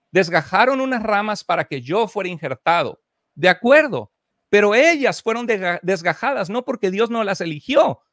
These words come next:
por su falta de fe", dice el versículo veinte. Nada tiene que ver con una elección de Dios, sino por la falta de fe de los israelitas que no han creído en Jesús.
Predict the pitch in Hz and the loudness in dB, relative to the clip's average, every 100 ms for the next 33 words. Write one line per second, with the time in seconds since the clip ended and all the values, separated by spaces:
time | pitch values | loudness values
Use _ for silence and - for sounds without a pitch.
0 | _ _ _ 220 240 - 226 - 247 254 | _ _ _ 4 4 4 -4 0 0 0
1 | 254 247 226 - 254 285 214 - _ _ | 0 2 0 0 0 0 -2 -10 _ _
2 | - 165 208 180 151 180 165 165 165 226 | -6 -4 -2 -2 -2 -4 -4 -2 0 -2
3 | 320 - - _ _ _ _ _ 147 196 | -4 -8 -14 _ _ _ _ _ -2 4
4 | 277 285 233 233 233 208 208 208 196 170 | 6 6 2 -4 -2 -2 -4 -4 -4 -4
5 | - 185 185 185 170 180 - 156 156 156 | -6 -6 -4 -4 -4 -6 -6 -8 -6 -6
6 | 147 131 - - 220 233 - 196 170 156 | -2 -4 -2 2 2 2 -2 -4 -4 -8
7 | - 202 208 - _ - 160 151 165 151 | -4 -2 -2 -6 _ -4 -2 -2 -4 -2
8 | 151 180 175 170 - 151 160 156 151 151 | -2 -4 -6 -6 -6 -6 -6 -4 -6 -6
9 | 143 127 - 120 - | -8 -10 -8 -10 -10